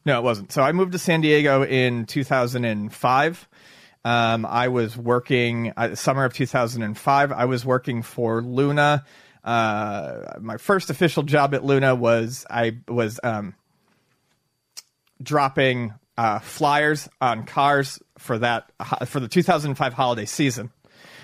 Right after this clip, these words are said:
Um, and then I officially started working at Luna, like, shifts in, I think, summer of two thousand and six.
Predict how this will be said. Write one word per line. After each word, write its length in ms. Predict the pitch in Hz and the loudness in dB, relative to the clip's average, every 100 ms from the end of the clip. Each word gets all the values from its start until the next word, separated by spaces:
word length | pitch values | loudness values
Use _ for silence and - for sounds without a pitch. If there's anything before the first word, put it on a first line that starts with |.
| - | -6
Um, 460 | 131 127 120 120 120 - - - - | 0 2 2 0 -4 -14 -20 -6 0
and 140 | 147 | 2
then 200 | 139 135 | 4 2
I 500 | 120 135 131 127 110 - _ 135 - | 0 2 2 0 -4 -14 _ -20 -4
officially 460 | 127 - 185 - 160 | -4 2 2 4 2
started 260 | - 143 | 4 2
working 340 | 131 131 139 131 | 4 0 2 0
at 120 | 117 | 0
Luna, 400 | 123 123 123 117 | 2 2 2 2
like, 300 | 113 110 - | 0 -4 -8
shifts 560 | - - 131 - - - | -4 2 2 0 -12 -6
in, 680 | 127 120 117 113 113 113 110 | -2 0 0 -2 -4 -4 -6
I 500 | 110 - - - - | -8 -16 -20 -20 -4
think, 240 | 151 135 | -4 -4
summer 380 | - 135 131 135 | -2 -2 0 0
of 100 | 120 | 0
two 140 | - | -4
thousand 380 | 123 131 117 123 | -2 0 0 -4
and 140 | 110 104 | -6 -8
six. 560 | - 147 151 - - | -2 -2 -2 -6 -18